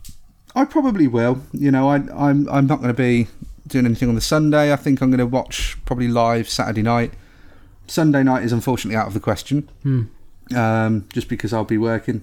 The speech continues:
Speaker 1: earlier in the morning, so it's gotta be one of those. So it's gonna be very difficult to avoid spoilers,
Speaker 2: And it's
Speaker 1: but it is
Speaker 2: seven,
Speaker 1: what it is.
Speaker 2: seven matches per day. So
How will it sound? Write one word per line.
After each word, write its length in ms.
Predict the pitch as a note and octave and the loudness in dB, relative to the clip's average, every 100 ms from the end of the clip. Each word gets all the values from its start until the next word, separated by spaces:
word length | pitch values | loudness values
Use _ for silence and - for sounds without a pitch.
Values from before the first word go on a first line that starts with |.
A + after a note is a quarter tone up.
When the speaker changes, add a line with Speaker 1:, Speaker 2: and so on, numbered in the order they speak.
| - | -6
Speaker 1:
earlier 300 | A#2+ A2+ A2+ | -4 -2 -2
in 80 | A2+ | -2
the 80 | |
morning, 320 | A2 B2 A#2 A2 | -2 -2 -2 -4
so 220 | - A2+ | -4 -4
it's 100 | - | -4
gotta 140 | A#2+ | -4
be 100 | A2+ | -2
one 140 | G#2+ G#2+ | -2 0
of 80 | |
those. 260 | A2 G#2+ G2+ | 0 0 -2
So 120 | A#2 | -4
it's 120 | A2 - - - | -6 -10 -12 -2
gonna 100 | C#3 | 0
be 80 | D#3 | 2
very 160 | D3 | 0
difficult 360 | A2 - C3 G#2+ | -2 -4 -6 -6
to 80 | G2+ | -4
avoid 240 | G2+ G2 | -2 -2
spoilers, 480 | - A#2+ A#2 A2+ D3 | 0 2 2 0 -2
Speaker 2:
And 240 | F#3 F3+ | -2 -2
it's 320 | F#3 E3+ - | -4 -4 -4
Speaker 1:
but 80 | G#2+ | -2
it 100 | G3+ | 0
is 120 | - | 0
Speaker 2:
seven, 60 | E3 | 0
Speaker 1:
what 100 | G2 | -2
it 60 | G2 | -2
is. 200 | G2+ - | -2 -4
Speaker 2:
seven 260 | - G#3+ | -4 0
matches 340 | F#3 C#3 D#3 B2 | 0 0 -2 -2
per 340 | - C#3+ C3 | -4 -2 0
day. 340 | B2 B2 G2+ F#2 - _ _ _ _ - - - - _ | 0 -4 -6 -12 -20 _ _ _ _ -20 -20 -20 -20 _
So 560 | - - A#2 A2+ A2+ | -14 -8 -6 -4 -6